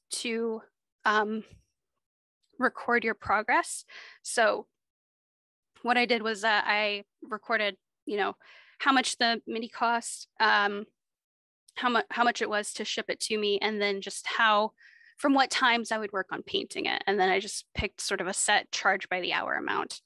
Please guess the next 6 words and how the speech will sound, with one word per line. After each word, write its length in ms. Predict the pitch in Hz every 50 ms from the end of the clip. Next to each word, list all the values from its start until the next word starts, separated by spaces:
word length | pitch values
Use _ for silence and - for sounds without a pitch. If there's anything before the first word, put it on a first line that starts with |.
| - - - - - - - - -
Um, 340 | 202 196 190 185 185 202 - _ _ _ _ _ _ _ -
I 100 | 247 247
don't 320 | 226 262 262 262 262 - - _ _ _ _
professionally, 1040 | - - 254 240 - - - 226 226 - - - 277 262 254 254 247 247 247 247 240 - - 381
you 220 | 233 233 226 214
know, 260 | 208 196 190 196 196